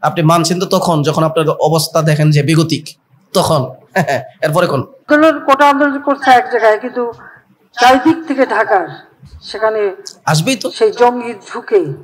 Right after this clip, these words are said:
Speaker 1: হ্যাঁ।
Speaker 2: একদিকে হত্যাকাণ্ড চালানো,
Speaker 1: হুম, হত্যাকাণ্ড।
Speaker 2: অপরদিকে যে সমস্ত প্রতিষ্ঠানগুলি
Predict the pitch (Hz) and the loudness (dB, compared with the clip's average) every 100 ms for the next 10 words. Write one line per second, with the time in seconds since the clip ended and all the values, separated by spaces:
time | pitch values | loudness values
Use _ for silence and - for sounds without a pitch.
0 | - - 143 113 220 208 247 247 240 208 | -18 -2 0 2 0 0 -4 0 2 2
1 | 226 - 247 254 262 262 254 262 277 311 | 0 2 2 2 0 0 2 2 0 -6
2 | - 131 127 147 160 135 113 277 269 294 | -2 0 2 0 -2 -2 0 0 2 0
3 | - 208 180 151 - _ _ - 262 262 | -2 -4 -6 -6 -14 _ _ -6 -4 0
4 | 302 302 294 269 262 247 247 233 190 180 | 0 0 0 0 -2 -4 -2 -2 -2 -4
5 | 151 | -6